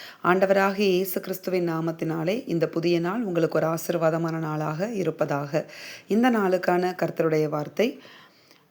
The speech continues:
எபிரேயர் பதிமூன்றாம் அதிகாரம் பதினாறாவது வசனம்.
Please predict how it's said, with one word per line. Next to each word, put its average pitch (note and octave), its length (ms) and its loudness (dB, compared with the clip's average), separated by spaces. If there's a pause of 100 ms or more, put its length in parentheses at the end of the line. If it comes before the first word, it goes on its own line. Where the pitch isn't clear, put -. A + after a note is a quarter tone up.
(140)
எபிரேயர் G3+ 680 2
பதிமூன்றாம் G#3 600 4
அதிகாரம் E3 600 0
பதினாறாவது F3 840 2
வசனம். D3+ 520 -6